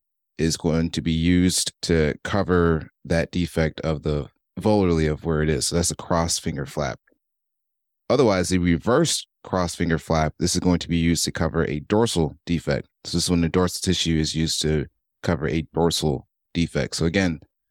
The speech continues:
uh, volar defects, you're thinking cross finger flaps. Dorsal defects, you're thinking reverse finger flaps. For thumb injuries, you're thinking the Moberg advancement. So this is where you get some soft tissue around the hand and you advance it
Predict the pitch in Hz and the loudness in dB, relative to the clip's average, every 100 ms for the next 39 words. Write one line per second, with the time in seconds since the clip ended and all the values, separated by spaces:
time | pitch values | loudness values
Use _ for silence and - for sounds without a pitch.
0 | 80 82 71 104 110 98 101 - 98 - | -4 -2 0 2 2 4 0 2 -2 -2
1 | 85 - 90 82 76 92 87 - 85 - | -6 -4 -2 -4 -2 -2 -2 -2 -2 0
2 | 85 82 65 - - 92 - 73 82 85 | 0 0 -2 -4 0 0 0 0 0 0
3 | 80 - - 82 82 76 - 76 85 87 | -2 -4 -4 -2 -2 -4 -6 -2 0 0
4 | - 82 82 - 85 80 - - - _ | 0 0 0 0 0 0 -2 -8 -10 _
5 | _ _ - 87 80 76 - 104 107 95 | _ _ -4 0 0 -2 -2 2 2 2
6 | 104 95 98 98 87 82 90 87 80 78 | 2 4 4 2 0 -2 0 0 -2 0
7 | 85 92 90 90 87 - - 82 85 85 | 2 2 4 2 0 -4 -6 -2 -2 0
8 | 101 107 - - 80 78 - 78 65 - | -2 -2 -2 0 2 2 0 -2 -2 -6
9 | - _ - 80 82 78 - - - 80 | -12 _ -2 2 2 0 -2 -4 -2 -2
10 | - 92 - 85 82 76 69 76 80 80 | 0 -2 2 2 2 2 -2 0 2 0
11 | 73 - - 104 98 92 67 80 76 - | -2 -8 -4 0 2 0 -2 -2 -2 -2
12 | 85 82 - 80 | -2 0 0 -4